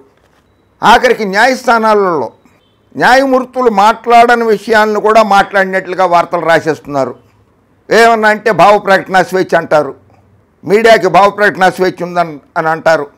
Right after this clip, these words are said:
మొన్న ఈ మధ్య ఒక వార్త రాశారు ఆంధ్రజ్యోతిలో, కోట్లాది రూపాయలు విలువైనటువంటి ఒక వజ్రాలు పొదిగినటువంటి ఒక గడియారాన్ని ఒక హైకోర్టు న్యాయమూర్తి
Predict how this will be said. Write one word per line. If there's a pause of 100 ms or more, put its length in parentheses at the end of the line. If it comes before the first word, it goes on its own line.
(560)
మొన్న
ఈ
మధ్య
ఒక
వార్త
రాశారు
ఆంధ్రజ్యోతిలో, (380)
కోట్లాది
రూపాయలు
విలువైనటువంటి
ఒక
వజ్రాలు
పొదిగినటువంటి
ఒక
గడియారాన్ని (600)
ఒక
హైకోర్టు
న్యాయమూర్తి